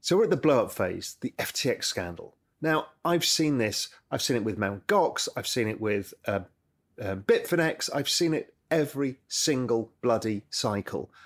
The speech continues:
And this time around, everyone's like, "Oh my God, it's the end of the world." Yeah, it's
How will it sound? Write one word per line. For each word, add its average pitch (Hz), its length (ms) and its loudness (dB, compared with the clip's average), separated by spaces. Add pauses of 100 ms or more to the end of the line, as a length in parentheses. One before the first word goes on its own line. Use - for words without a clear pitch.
(140)
And 120 240 0
this 147 260 0
time 131 280 0
around, 110 320 2
everyone's 101 220 0
like, 110 100 0
"Oh 120 100 -2
my 101 240 -4
God, 147 320 0
it's 110 120 -4
the 123 100 0
end 104 100 -2
of 98 60 -2
the 101 80 -2
world." 95 340 0
Yeah, 185 280 2
it's - 180 -8